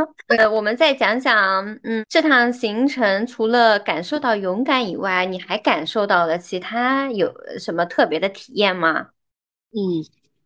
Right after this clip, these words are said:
Speaker 2: 就是在离火运的加持下，我们不是非常幸运的看到了天池嘛。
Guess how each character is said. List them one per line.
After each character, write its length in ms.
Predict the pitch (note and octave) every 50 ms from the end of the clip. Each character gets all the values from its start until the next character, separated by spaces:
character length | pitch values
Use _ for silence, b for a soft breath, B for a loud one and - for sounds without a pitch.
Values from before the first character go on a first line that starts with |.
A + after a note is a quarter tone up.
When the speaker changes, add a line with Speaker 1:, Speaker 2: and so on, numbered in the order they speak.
| _ _
Speaker 2:
就 120 | - B3
是 120 | A3+ B3+ B3+
在 240 | A3+ D4 B3+ G#3+ F#3+
离 200 | F3 D#3+ E3+ A3
火 200 | A#3+ - G3 E3+
运 120 | F#3+ G#3+
的 100 | G#3 F3
加 280 | D#3+ - A3 F#3+ G3+ G#3+
持 300 | - - - - - -
下， 200 | - G3+ E3+ D#3+
我 120 | C#3+ D3+
们 160 | D3+ D3+ D3 C#3+
不 100 | - -
是 160 | - A3 F#3
非 100 | - G#3
常 160 | G3 F3 E3
幸 300 | F3 - - - A3+ G#3
运 100 | G3+ F#3
的 100 | D#3 C3
看 200 | - - - A3
到 100 | G3 G3
了 80 | E3+ C#3
天 360 | - - - - A3 G#3+ A3+ A#3
池 300 | - - - - B2 -
嘛。 260 | D3 D3+ C3 -